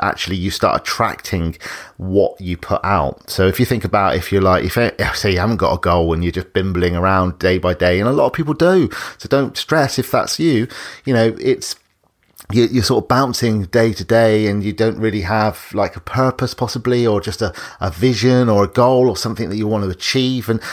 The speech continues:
you know, these goals don't have to be massive either. They could be literally, like mine were, to get in the sea four times a week. And I mean, that's not a big thing, apart from obviously we had to move the whole family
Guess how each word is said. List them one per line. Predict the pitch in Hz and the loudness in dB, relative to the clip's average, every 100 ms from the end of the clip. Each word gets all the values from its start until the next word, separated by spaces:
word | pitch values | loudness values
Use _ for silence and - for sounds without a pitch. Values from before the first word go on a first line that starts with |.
| - | -6
you | 120 120 | 0 2
know, | 104 | 2
these | 117 | 0
goals | 131 143 120 | 2 2 2
don't | 120 | 0
have | 113 | 0
to | - 113 | -2 0
be | |
massive | 120 127 - 110 | 2 0 0 2
either. | 120 127 107 | 4 4 2
They | 104 | 0
could | - 123 | -2 -2
be | 117 | 0
literally, | 117 - - 110 104 - | 2 0 0 0 0 0
like | 113 110 104 | 0 0 2
mine | 117 123 | 2 2
were, | 101 | 0
to | - | -2
get | 113 - | -2 -2
in | |
the | 95 | -2
sea | - 123 117 | -2 0 0
four | - 95 | 2 0
times | 87 90 87 | 2 -2 0
a | |
week. | 87 87 - | 0 -2 -2
And | 101 | -2
I | 104 | 0
mean, | 107 101 - - | 0 -2 -8 -6
that's | - 120 - | -2 -2 0
not | 113 | 0
a | 87 | 0
big | - 113 - - - - | 0 0 0 -8 -20 -18
thing, | - 131 92 95 | 0 0 2 -2
apart | - 113 | -2 -2
from | - 104 | 0 0
obviously | 87 - | 0 -2
we | 92 92 | 0 0
had | 98 | 0
to | 98 | 0
move | 104 110 98 | 2 2 2
the | - | 0
whole | 87 95 | 0 0
family | - 110 101 87 85 | 0 0 0 0 -2